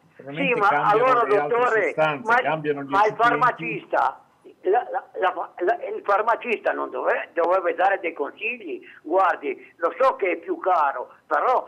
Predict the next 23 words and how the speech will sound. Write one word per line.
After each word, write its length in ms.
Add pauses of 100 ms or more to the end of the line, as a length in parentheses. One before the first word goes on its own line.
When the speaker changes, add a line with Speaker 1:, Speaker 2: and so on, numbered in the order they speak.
Speaker 2:
non 160
mi 100
può 480
prendere 680
un, 240
eh, 260
un 180
integratore 880
che 200
sostituisce, 920 (220)
eh, 500
l'originale." 840 (560)
È 180
sbagliato 640
questo. 580 (800)
Speaker 1:
Certo 360
che 60
è 20
sbagliato, 560 (240)
certo. 460
Speaker 2:
Ecco, 420
va 140
bene. 400